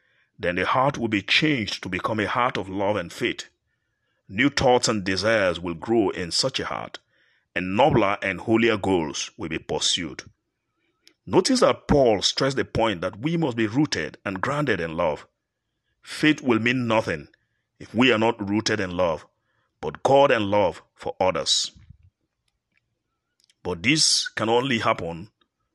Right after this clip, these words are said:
when we catch a full glimpse of God's love as manifested through Jesus.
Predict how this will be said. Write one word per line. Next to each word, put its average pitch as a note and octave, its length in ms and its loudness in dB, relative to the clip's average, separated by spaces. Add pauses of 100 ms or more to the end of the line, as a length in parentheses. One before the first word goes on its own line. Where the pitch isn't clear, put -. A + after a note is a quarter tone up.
(180)
when E2+ 180 -8
we B2 140 -2
catch D3 340 -4
a A2 60 -2
full A2+ 240 -4
glimpse G#2 480 -4
of F2 160 -10
God's G2 420 -2
love C#2+ 300 -8 (340)
as E2+ 160 -8
manifested E2 760 -6
through F2 300 -12
Jesus. - 720 -4